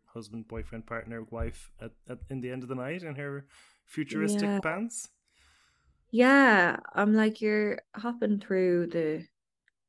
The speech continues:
Speaker 2: decades there.
Speaker 1: Yeah.
Speaker 2: Quite
Speaker 1: I couldn't really
Speaker 2: quickly.
Speaker 1: work it
Speaker 2: Yeah,
Speaker 1: out.
Speaker 2: the, the second look was, like,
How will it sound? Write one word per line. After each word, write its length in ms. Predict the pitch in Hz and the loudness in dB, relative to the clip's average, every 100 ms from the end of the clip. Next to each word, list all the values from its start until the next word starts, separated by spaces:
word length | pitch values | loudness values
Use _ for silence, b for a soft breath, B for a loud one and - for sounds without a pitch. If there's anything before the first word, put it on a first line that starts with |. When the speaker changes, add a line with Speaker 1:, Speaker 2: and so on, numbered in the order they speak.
| _ - | _ -4
Speaker 2:
decades 500 | 185 214 - - - | -2 0 0 0 -2
there. 340 | 160 127 95 - | -2 -2 -2 -4
Speaker 1:
Yeah. 240 | 120 107 | -4 -4
Speaker 2:
Quite 220 | 180 175 - - _ _ _ _ _ | -4 -4 -8 -20 _ _ _ _ _
Speaker 1:
I 60 | - | -10
couldn't 220 | - 202 | -2 -2
really 140 | - 226 | 0 -4
Speaker 2:
quickly. 0 | |
Speaker 1:
work 200 | - - | -6 0
it 60 | |
Speaker 2:
Yeah, 120 | 262 - | 0 0
Speaker 1:
out. 120 | - 554 | 0 0
Speaker 2:
the, 140 | - - _ _ 339 | 0 -4 _ _ 0
the 60 | |
second 400 | 339 392 403 381 | 4 4 6 6
look 220 | 349 339 339 | 6 6 2
was, 220 | 285 240 | -2 2
like, 360 | 254 226 220 | 2 2 0